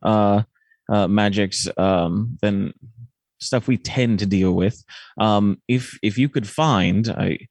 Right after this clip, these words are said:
the, the chalice of the, uh, uh, of Family Black, uh, that would be the, the tip top prize. Um, it's a, a, a vampire artifact,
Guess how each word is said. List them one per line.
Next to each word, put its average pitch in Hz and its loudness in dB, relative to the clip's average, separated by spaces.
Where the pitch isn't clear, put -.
the, 101 0
the 92 0
chalice 123 -2
of 101 -2
the, 90 2
uh, 87 2
uh, 78 -2
of - -4
Family 107 0
Black, - -4
uh, 65 0
that 110 -4
would 104 -2
be 90 0
the, 90 0
the 85 -2
tip - -2
top - -4
prize. - -2
Um, 95 2
it's 98 -2
a, 101 0
a, 92 2
a 95 -4
vampire 107 0
artifact, 101 -4